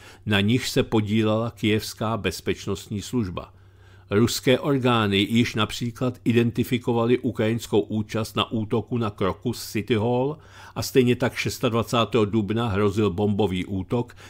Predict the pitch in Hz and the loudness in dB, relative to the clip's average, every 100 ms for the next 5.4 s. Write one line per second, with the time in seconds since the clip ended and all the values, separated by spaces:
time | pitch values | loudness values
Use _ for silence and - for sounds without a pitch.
0 | - 104 92 101 - - 123 101 101 98 | -6 0 2 0 -2 0 0 2 2 2
1 | 104 - 104 107 - 123 107 120 107 95 | 0 -2 -2 -2 -2 -2 0 0 0 0
2 | 85 85 80 - - - - 113 104 90 | -2 -2 -4 -10 -20 -14 0 2 4 2
3 | 87 98 107 107 104 98 104 - 117 107 | 2 0 2 0 2 0 -2 -2 -2 0
4 | 120 120 113 110 - 110 107 98 95 101 | 2 0 0 -2 -2 -2 -2 -2 -4 -2
5 | 95 95 - 110 | -2 -4 -4 -6